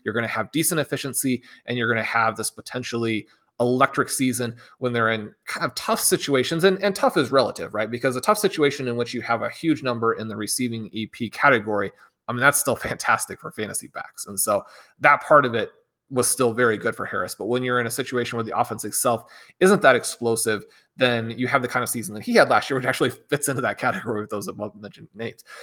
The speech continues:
And so you have these two guys, because of some of the things that Fournette has gone through and because of the difference in age and this ability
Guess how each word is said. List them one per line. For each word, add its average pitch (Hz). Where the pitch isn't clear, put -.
And 117
so 110
you 135
have 170
these 175
two 165
guys, 139
because 220
of 214
some 185
of 170
the 151
things 139
that -
Fournette 123
has 117
gone 131
through 120
and 117
because 131
of 117
the 117
difference 117
in 90
age 127
and 113
this 113
ability 156